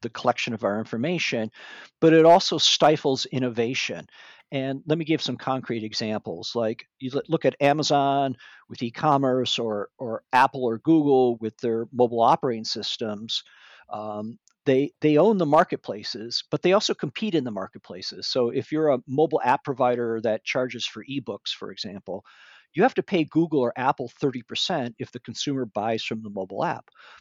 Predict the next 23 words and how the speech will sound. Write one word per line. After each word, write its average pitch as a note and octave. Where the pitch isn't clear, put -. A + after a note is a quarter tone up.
But D3+
if C#3
Google G#3+
or C#3+
Apple C#3
offers D#3+
that B2
ebook, A2
they D3
don't E3+
have E3+
to D#3
pay E3+
that C#3
platform B2+
tax. -
Similarly, D3
you D3
know, C3
everything D#3
throws D3
through B2+
Amazon's B2+